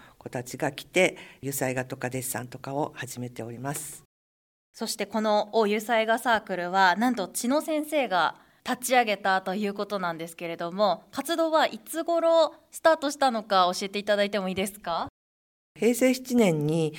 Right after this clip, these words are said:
Speaker 1: 楽しい子どもの美術というのを小さい子どもで立ち上げたんですけれども、その子たちが大きくなりまして、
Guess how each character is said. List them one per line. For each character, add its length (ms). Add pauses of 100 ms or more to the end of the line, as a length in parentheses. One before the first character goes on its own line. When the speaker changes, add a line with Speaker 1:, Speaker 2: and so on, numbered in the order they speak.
(320)
Speaker 1:
楽 200
し 180
い 40
子 140
ど 80
も 140
の 120
美 140
術 580 (120)
と 100
い 140
う 80
の 160
を 340 (400)
小 160
さ 200
い 80
子 120
ど 120
も 160
で 260 (320)
立 140
ち 60
上 100
げ 100
た 160
ん 60
で 100
す 100
け 120
れ 100
ど 80
も、 220
そ 120
の 120
子 100
た 100
ち 140
が 160
大 140
き 120
く 120
な 120
り 80
ま 140
し 140
て、 300